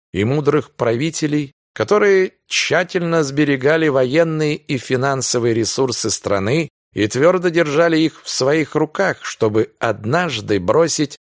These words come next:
с беспощадной отвагой в горнило европейской политики, едва представилась благоприятная возможность. Венские соглашения укрепили и без того надёжную социальную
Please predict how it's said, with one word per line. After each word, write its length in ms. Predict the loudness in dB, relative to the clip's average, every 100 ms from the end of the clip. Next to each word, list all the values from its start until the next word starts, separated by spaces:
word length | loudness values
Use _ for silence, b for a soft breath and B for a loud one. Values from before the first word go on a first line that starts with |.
| _
с 140 | -4
беспощадной 880 | 0 0 0 -2 -2 0 0 0 -2
отвагой 560 | 0 0 0 2 2 0
в 120 | 0
горнило 600 | 0 2 0 -2 0 0
европейской 960 | 0 0 2 2 0 -2 0 -2 -2 -2
политики, 800 | -2 -2 -4 -4 -6 -2 -4 -4 _ -6
едва 400 | -2 0 0 0
представилась 920 | -2 0 0 2 2 4 2 0 -4
благоприятная 1080 | 0 0 0 0 0 2 0 -2 -2 -2 -6
возможность. 960 | -2 0 0 -2 -6 -8 -12 -12 -12 -18 _ _ _ _ -2
Венские 540 | 2 2 2 0 0
соглашения 1000 | 0 0 0 0 0 0 0 0 -2 -6 -14 _
укрепили 560 | -8 0 -2 0 -4 -2
и 120 | -2
без 240 | 0 0 2
того 320 | 0 2 0
надёжную 800 | 0 0 2 2 2 0 0 0
социальную 880 | 0 -2 0 2 0 0 -2 -2